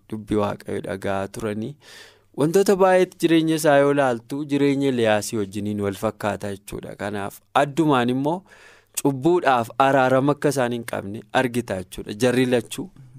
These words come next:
araarama hin qaban. Jireenya namaa,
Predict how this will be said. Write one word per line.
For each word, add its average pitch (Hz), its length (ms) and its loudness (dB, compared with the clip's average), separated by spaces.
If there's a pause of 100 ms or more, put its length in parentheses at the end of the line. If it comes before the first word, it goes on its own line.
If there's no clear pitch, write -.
araarama 104 520 0
hin 107 80 -10
qaban. 98 340 -6 (800)
Jireenya 123 640 0
namaa, 139 460 0